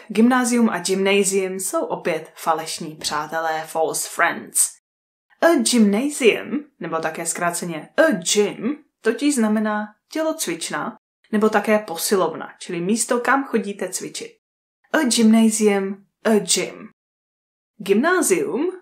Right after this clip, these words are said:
by se potom řeklo pravděpodobně "a grammar school", v britské angličtině a a high school v americké angličtině. To je asi tak nejbližší k našemu českému gymnáziu,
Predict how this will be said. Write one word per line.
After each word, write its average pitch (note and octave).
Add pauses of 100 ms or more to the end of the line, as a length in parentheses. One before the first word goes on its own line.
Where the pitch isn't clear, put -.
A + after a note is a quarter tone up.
(100)
by G#3+
se B3+
potom A3
řeklo F#3
pravděpodobně E3+ (180)
"a B3+
grammar G#3+
school", B3+
v -
britské F3+
angličtině E3+ (800)
a C#4 (280)
a A#3+
high D4
school G3 (100)
v -
americké G3
angličtině. E3+ (120)
To -
je -
asi -
tak -
nejbližší F#3+
k -
našemu F3+
českému E3+
gymnáziu, F3